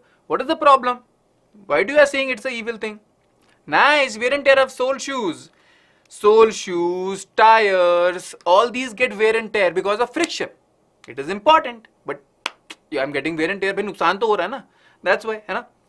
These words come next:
Makes rough sa-, <laughs> nice. Increase heat, हाँ, okay, good. Yes, damages the parts of machines. So, the, it incre-, it gives heat, I would say it's not exact.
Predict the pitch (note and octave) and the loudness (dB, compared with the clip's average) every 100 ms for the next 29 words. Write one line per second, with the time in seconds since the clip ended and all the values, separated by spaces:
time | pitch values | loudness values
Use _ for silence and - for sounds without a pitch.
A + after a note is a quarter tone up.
0 | _ _ _ _ _ _ _ D3 G3 G3 | _ _ _ _ _ _ _ -4 -4 0
1 | F#3 F#3+ A3 - - - - - - - | 0 0 -4 -6 -10 -20 -20 -20 -6 -4
2 | - - - - - - C#4+ - B2 B2 | -2 -4 -4 -6 -10 -10 -18 -12 -12 -12
3 | - - _ _ _ _ _ - - F#3+ | -14 -16 _ _ _ _ _ -20 -16 -10
4 | F3 E3+ F#3+ G#3 G3 - D#3+ C#3+ B2+ - | -8 -6 -6 -8 -12 -14 -10 -10 -12 -14
5 | A#2 G2 _ C3 - D#3 C#3+ C#3+ E3 F#3 | -16 -16 _ -18 -14 -14 -10 -12 -12 -20
6 | _ _ _ _ _ _ _ - - - | _ _ _ _ _ _ _ -20 -20 -20
7 | - _ _ - D#3 C4+ - - _ _ | -20 _ _ 2 2 2 -2 -20 _ _
8 | _ - E3 G#3 C4+ D4+ G3+ F3+ G#3 G#3 | _ -2 0 0 -6 0 4 6 4 -2
9 | D#3 B2+ - G#2 F#2+ _ _ _ _ _ | -6 -10 -12 -20 -20 _ _ _ _ _
10 | _ - A3 A#3+ _ _ _ F3+ - C4+ | _ -2 -2 -2 _ _ _ -10 -8 -8
11 | C#4 B3 B3 C4+ C4 F#3+ D4+ B3+ G3 - | -8 -10 -12 -14 -14 -8 -8 -8 -18 -12
12 | G#3 C4 - F#3+ G#3+ A#3+ C4+ C4+ - D4 | -8 -8 -4 -4 -4 -10 -12 -14 -12 -12
13 | B3 D3 B2+ A#2+ - | -12 -10 -8 -8 -12